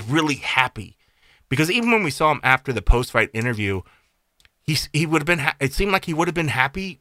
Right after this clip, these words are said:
coming back to the U F C, but when you saw him talk today, too, there was just, like, an ease, uh, in the interview that he was just, he was at ease and at peace with himself.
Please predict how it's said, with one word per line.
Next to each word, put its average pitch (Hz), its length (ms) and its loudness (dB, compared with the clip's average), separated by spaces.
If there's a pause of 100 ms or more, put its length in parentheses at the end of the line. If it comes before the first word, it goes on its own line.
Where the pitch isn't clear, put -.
coming 147 280 -2
back 104 260 -4
to - 80 -6
the 160 100 -6
U 165 100 -2
F 165 60 -4
C, 196 180 -4
but 123 300 0
when 127 240 -2
you 139 60 -2
saw 165 280 0
him 147 140 -4
talk 131 300 -2
today, 131 260 -2
too, 143 400 -2 (560)
there 147 140 4
was 131 180 4
just, - 320 -6
like, 120 180 -2
an 117 120 -4 (120)
ease, 127 640 -6 (220)
uh, 104 360 -4 (800)
in 131 200 0
the 127 120 -4
interview 120 420 0
that 104 140 0
he 107 80 -2
was 104 260 -4
just, - 440 -4
he 107 120 -8
was 110 280 -8
at 120 220 0
ease 123 560 -6
and 110 120 -2
at - 160 -2
peace - 320 -6
with 107 140 -4
himself. 98 600 -4